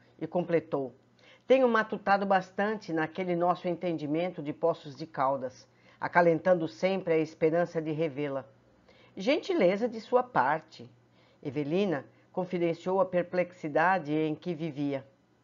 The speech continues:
Despertara naquela instituição de saúde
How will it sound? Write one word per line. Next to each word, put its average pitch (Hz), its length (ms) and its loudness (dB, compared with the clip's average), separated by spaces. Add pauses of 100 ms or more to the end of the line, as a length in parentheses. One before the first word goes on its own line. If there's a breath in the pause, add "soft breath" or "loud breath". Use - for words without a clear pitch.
(1600)
Despertara 180 1040 6 (180)
naquela 170 420 2
instituição 170 640 -4
de 170 140 -6
saúde 156 680 -2